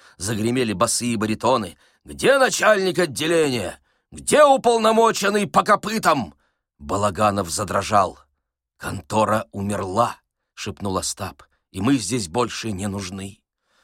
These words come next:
Мы пойдем по дороге, залитой солнцем,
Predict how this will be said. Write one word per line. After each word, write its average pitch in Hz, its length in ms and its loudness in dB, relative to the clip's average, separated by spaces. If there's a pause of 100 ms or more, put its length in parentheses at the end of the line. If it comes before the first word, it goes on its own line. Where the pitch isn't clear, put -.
(160)
Мы 127 140 0
пойдем 120 480 0
по 120 120 -4
дороге, 120 400 0
залитой 120 460 -2
солнцем, 135 640 0